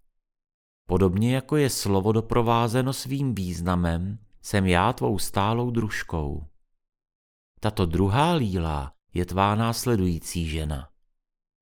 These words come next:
Je to odraz mě samé, který jsem stvořila pro tvé potěšení. A zde na zlatém trůně sedí sama bohyně Sarasvatý,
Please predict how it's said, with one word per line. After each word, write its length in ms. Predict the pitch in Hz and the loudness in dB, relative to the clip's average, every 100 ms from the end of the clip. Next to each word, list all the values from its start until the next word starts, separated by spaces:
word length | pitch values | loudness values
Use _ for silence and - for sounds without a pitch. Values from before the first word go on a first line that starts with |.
| _ _ _ _ - | _ _ _ _ -6
Je 120 | 85 | -4
to 160 | 87 90 | 0 -2
odraz 440 | - 104 117 127 | -2 -2 -2 -2
mě 240 | 135 143 156 | -4 -2 -4
samé, 680 | - 117 107 101 104 123 - | -2 0 2 0 -2 -6 -10
který 260 | - 101 113 | -4 -2 -2
jsem 220 | 107 107 | -2 -2
stvořila 600 | 101 - 92 92 95 104 | -2 -4 -2 0 0 -2
pro 180 | - 101 | -2 -4
tvé 280 | 101 110 117 | -2 -4 -2
potěšení. 920 | 117 120 127 - 82 76 73 69 76 _ _ _ _ _ _ _ _ - | -4 -4 -4 -4 -6 -6 -8 -12 -18 _ _ _ _ _ _ _ _ -8
A 140 | 90 | -6
zde 360 | 82 78 82 110 | -4 -2 0 0
na 120 | 127 | 0
zlatém 500 | 113 131 135 139 143 | -2 -2 0 -2 -2
trůně 560 | - 127 135 131 127 | -2 -2 0 -2 -4
sedí 400 | 127 - 107 92 | -4 0 0 0
sama 320 | 90 - 110 107 | -4 0 0 2
bohyně 420 | 98 95 113 117 | 2 2 0 -2
Sarasvatý, 1000 | - 113 110 - 90 76 - 76 67 82 | -2 -2 -2 -4 -6 -8 -8 -10 -10 -16